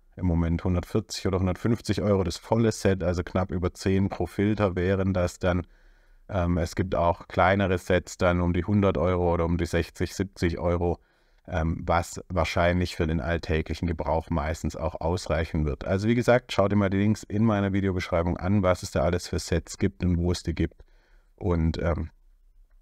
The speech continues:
äh, ob das eventuell was für dich ist, wenn du das Osmo Pocket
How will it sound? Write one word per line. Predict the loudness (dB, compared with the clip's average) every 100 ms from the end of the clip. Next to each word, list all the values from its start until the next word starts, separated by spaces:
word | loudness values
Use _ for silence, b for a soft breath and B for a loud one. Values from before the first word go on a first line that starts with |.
| -14 -4
äh, | -2 -2 -2
ob | -4 0
das | 0 0
eventuell | 2 2 2 2 2
was | 2 0
für | -2
dich | -4 -2
ist, | -4 -2
wenn | -2
du |
das | -2 -4
Osmo | -6 -4 -4
Pocket | -2 -2 -2 -6 -10